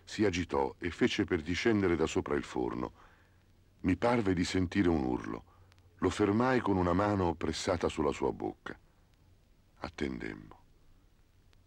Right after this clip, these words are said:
Dal pavimento dell'isba salivano i lamenti dei feriti. Gli altri alpini erano fuggiti sfondando una finestra. Attendemmo ancora.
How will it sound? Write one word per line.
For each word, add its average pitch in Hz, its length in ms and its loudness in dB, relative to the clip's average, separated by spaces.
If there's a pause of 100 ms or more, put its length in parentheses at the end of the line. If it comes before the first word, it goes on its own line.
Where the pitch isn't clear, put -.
(400)
Dal 64 200 -8
pavimento 87 520 0
dell'isba 78 440 2
salivano 73 500 -4
i 65 60 -4
lamenti 71 460 -4
dei 62 140 -2
feriti. 55 540 -10 (840)
Gli 69 140 0
altri 78 320 2
alpini 73 480 -2
erano 62 260 -2
fuggiti 67 560 -6
sfondando 62 600 -4
una 57 120 -4
finestra. - 600 -12 (1200)
Attendemmo 69 640 -4
ancora. 50 520 -8